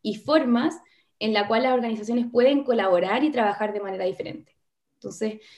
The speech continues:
nace por el desafío de plantear una nueva alternativa, eh, en este mundo incierto y construir soluciones en conjunto con las personas. Eh, nosotros sentimos que,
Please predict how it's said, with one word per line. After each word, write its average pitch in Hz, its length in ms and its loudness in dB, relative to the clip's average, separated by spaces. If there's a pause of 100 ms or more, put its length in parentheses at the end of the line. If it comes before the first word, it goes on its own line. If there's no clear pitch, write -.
(180)
nace 240 320 0
por 247 160 4
el 233 60 4
desafío 220 360 -2
de 254 100 6
plantear 226 400 0
una 240 120 0
nueva 220 160 -2
alternativa, 226 880 0 (340)
eh, 208 320 2
en 220 60 4
este 240 220 0
mundo 240 280 2
incierto 254 840 2 (360)
y 240 200 0
construir 247 500 4
soluciones 302 640 4
en 285 120 6
conjunto 311 460 2
con 302 100 4
las 247 120 0
personas. 180 540 -4 (420)
Eh, 202 460 2
nosotros 247 380 0
sentimos 269 560 0
que, 214 840 2